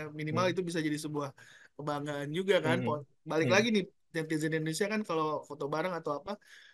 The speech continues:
Speaker 1: kita posting lagi ke akun sosial media kita,
Speaker 2: Iya.
Speaker 1: kita pamer lagi ke teman-teman kita gitu
Speaker 2: Hmm.
Speaker 1: kan, bahwa kita bagian dari sesuatu yang cool gitu misalnya.
Speaker 2: Iya.
Speaker 1: Nah, tapi di sisi lain juga, eh, apa, kalau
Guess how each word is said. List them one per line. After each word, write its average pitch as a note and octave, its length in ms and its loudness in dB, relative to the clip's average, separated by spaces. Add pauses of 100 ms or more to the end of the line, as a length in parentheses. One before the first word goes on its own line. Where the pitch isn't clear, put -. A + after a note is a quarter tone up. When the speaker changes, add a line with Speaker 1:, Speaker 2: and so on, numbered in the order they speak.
(220)
Speaker 1:
kita E3 200 0
posting E3 400 2
lagi F#3 140 2 (100)
ke F3+ 140 4
akun D#3 200 -2
sosial D3+ 300 -2
media D3 260 -4
kita, D3+ 260 -4 (100)
Speaker 2:
Iya. B2 200 8
Speaker 1:
kita B2 100 -8 (140)
pamer C#3 380 -4
lagi D#3+ 180 0
ke F3 80 -6
teman-teman D3 440 -6
kita D#3+ 180 -6 (240)
gitu B2 100 -2
Speaker 2:
Hmm. B2 80 -4
Speaker 1:
kan, D3+ 160 -6
bahwa D3 240 -4
kita D3+ 140 -4 (400)
bagian D3+ 420 4
dari D#3+ 120 2
sesuatu D#3+ 380 -2
yang D#3 100 -4 (120)
cool E3 380 4
gitu C3+ 220 -8
misalnya. B2+ 340 -12
Speaker 2:
Iya. B2 380 2 (260)
Speaker 1:
Nah, C#3+ 160 -6
tapi E3 140 0 (120)
di E3 60 4 (100)
sisi D3+ 220 -4
lain F3 220 2 (220)
juga, C#3+ 220 -2 (340)
eh, C#3+ 300 -8
apa, A3+ 140 -8 (1400)
kalau F#3 180 10